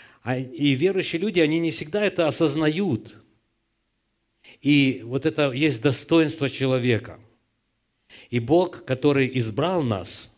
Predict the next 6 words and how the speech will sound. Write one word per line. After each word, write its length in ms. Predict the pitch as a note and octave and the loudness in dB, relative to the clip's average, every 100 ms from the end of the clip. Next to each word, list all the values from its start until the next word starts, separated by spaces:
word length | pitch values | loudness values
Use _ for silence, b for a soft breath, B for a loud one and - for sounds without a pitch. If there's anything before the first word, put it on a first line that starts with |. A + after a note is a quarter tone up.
| _ _ _ - | _ _ _ -2
Он 160 | C#3+ | 0
нас 220 | D#3 C3+ - | 0 -2 -4
удостоил 880 | D3 C3 A#2 - D#3+ C#3+ A2 F2+ - - _ _ _ _ _ _ _ - | 0 2 2 0 2 4 2 -2 -12 -20 _ _ _ _ _ _ _ -6
быть 520 | A2 A#2+ B2 - - | 0 0 0 -12 -10
детьми 320 | A2+ - A#2 | -8 -4 -2
Божьими. 540 | G2 G#2+ F#2+ F2+ D#2 | -2 -2 -2 -8 -18